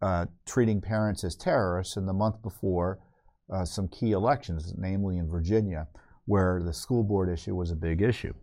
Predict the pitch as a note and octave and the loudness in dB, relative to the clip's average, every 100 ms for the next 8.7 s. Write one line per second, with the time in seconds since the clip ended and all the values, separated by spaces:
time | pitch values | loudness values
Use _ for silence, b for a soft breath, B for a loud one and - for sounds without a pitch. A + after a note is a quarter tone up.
0 | - - B B - - - - - - | -18 -20 B B -4 -4 -14 -14 -18 -14
1 | - G2+ G2 C3 C#3+ C#3 B2+ A2+ - C3+ | 2 10 12 12 12 12 12 12 12 10
2 | C#3+ C#3 C3+ B2 B2 A#2 A#2+ A#2+ A2 C#3 | 12 10 8 8 10 10 10 8 8 8
3 | C3 G#2 F#2+ G#2+ G#2+ F#2 G#2+ - B2+ A2 | 8 6 6 0 0 0 -2 -4 -6 -2
4 | G2 - F#2+ - F2 F#2 F2+ F#2+ G2+ B | -2 -4 -8 -8 2 4 6 6 4 B
5 | B B - - A2 G#2 A2 C#3+ C3 B2+ | B B -6 6 10 12 12 12 12 8
6 | - A2+ A#2 A2+ B2 A#2+ C3 A#2+ F#2 F2 | 8 10 12 10 6 4 4 4 4 4
7 | G2 G#2+ - b b - A#2 F#2+ G#2 A2+ | 0 0 -6 b b 0 4 6 8 8
8 | B2+ C3+ - G2+ G#2 G#2 G#2 | 8 6 2 2 4 2 0